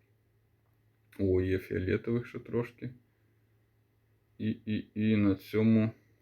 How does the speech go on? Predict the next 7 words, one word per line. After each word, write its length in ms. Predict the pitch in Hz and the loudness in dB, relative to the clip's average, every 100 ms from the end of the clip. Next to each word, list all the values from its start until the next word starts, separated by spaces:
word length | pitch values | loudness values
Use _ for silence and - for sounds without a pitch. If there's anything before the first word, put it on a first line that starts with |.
| _ | _
все. 500 | - - 98 92 113 - _ _ _ _ _ _ _ _ _ | -20 -10 -4 -2 -4 -10 _ _ _ _ _ _ _ _ _
Так, 200 | - - | -10 -10
чотири 380 | - - 110 117 | -12 -8 -2 0
хвилини. 560 | - 92 107 147 - - - _ _ _ _ _ _ _ _ _ _ _ _ _ _ _ _ _ _ _ _ _ _ _ _ - | 0 -2 0 0 0 -4 -10 _ _ _ _ _ _ _ _ _ _ _ _ _ _ _ _ _ _ _ _ _ _ _ _ -10
І, 260 | - 107 - _ _ | -6 -6 -8 _ _
і, 160 | - 104 - | -12 -12 -10
і, 180 | - | -10